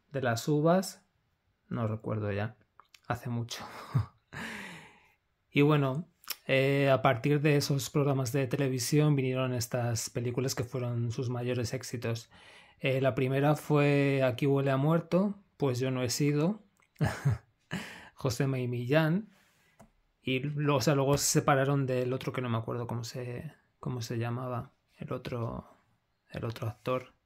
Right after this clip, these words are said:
que hacía con ellos Martes y trece. Y bueno, esta, mm, eran unas películas que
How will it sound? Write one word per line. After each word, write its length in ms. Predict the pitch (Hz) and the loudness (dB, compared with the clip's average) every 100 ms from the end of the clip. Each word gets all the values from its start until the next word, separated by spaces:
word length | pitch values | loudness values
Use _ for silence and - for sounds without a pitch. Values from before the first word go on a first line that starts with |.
| _ - | _ -12
que 160 | 123 | -8
hacía 360 | 113 - 123 120 | -6 -6 -6 -6
con 160 | 123 | -6
ellos 800 | 120 113 113 113 117 113 - - _ _ _ _ _ | -4 -4 -2 -4 -6 -10 -14 -18 _ _ _ _ _
Martes 360 | 120 113 117 - | -6 -6 -6 -10
y 20 | |
trece. 460 | 113 131 113 - - _ _ _ _ _ _ _ _ _ _ _ _ _ | -8 -8 -8 -12 -16 _ _ _ _ _ _ _ _ _ _ _ _ _
Y 960 | 151 151 147 143 139 139 131 123 120 117 139 - _ _ _ _ _ | 0 2 2 2 0 -2 -2 -4 -6 -6 -8 -12 _ _ _ _ _
bueno, 240 | - 139 135 | -2 0 0
esta, 540 | 135 147 139 160 160 - - _ _ - - | -2 0 2 0 -4 -12 -20 _ _ -12 -6
mm, 260 | 156 143 220 - - | -4 -4 -6 -12 -4
eran 220 | 156 165 | 2 4
unas 160 | 165 160 | 4 2
películas 640 | 160 147 165 165 160 - | 2 2 4 4 2 -2
que 960 | - 135 127 131 131 123 123 127 147 | 0 0 2 2 0 0 -2 -4 -8